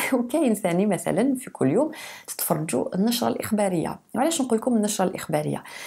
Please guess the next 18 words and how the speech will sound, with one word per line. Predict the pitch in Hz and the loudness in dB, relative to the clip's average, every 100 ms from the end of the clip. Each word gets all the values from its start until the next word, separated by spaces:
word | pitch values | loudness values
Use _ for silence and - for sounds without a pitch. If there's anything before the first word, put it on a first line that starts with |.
| - - | -6 0
على | 214 | 2
خاطر، | - 233 302 320 - - | 2 2 2 0 -2 -4
آه، | 190 180 175 170 160 160 165 - - | -2 0 0 0 0 -2 -4 -4 0
تبعوها | 170 190 190 165 | 2 4 2 2
بالفرنسيه | 160 160 156 151 - 143 | 0 -2 -2 0 2 2
بيان | 139 143 160 | 2 0 0
سور، | - 226 | 0 0
غتشوفوها | 180 196 - - 151 | 0 -2 -4 -6 -6
سور | 147 - | -6 -6
تي | - 170 | 0 0
اف | 202 - | 2 2
ان | 202 202 - - - | 0 -4 -16 -12 -6
ولا | 139 | -4
فرانس | - 220 | 0 2
دو | 202 208 208 - - | 2 2 0 -8 -4
ولا | 147 | -4
فرانس | 143 156 160 | -2 -2 0
فانتكاتر. | 160 160 269 330 | 0 -2 0 0